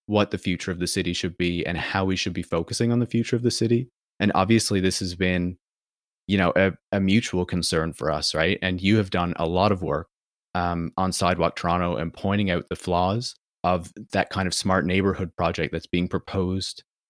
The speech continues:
in Toronto. And I know this has been, like, an ongoing kind of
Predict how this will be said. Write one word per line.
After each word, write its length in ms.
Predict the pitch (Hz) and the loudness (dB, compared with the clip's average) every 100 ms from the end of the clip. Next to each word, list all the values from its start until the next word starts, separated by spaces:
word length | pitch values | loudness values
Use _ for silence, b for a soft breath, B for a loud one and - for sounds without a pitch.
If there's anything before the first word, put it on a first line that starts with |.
| - | 0
in 140 | 107 | 2
Toronto. 500 | 101 92 87 92 123 - _ _ | 2 0 0 -2 -6 -12 _ _
And 100 | 95 | -2
I 60 | 98 | 0
know 220 | 95 101 | 2 2
this 140 | 95 92 | 0 -2
has 140 | 92 | -4
been, 180 | 95 92 | -4 -2
like, 160 | 85 | -2
an 120 | 85 - | -2 -2
ongoing 600 | 90 95 90 92 92 90 | -2 0 0 0 -2 -4
kind 280 | 92 87 85 | -4 -4 -2
of 240 | 85 | -4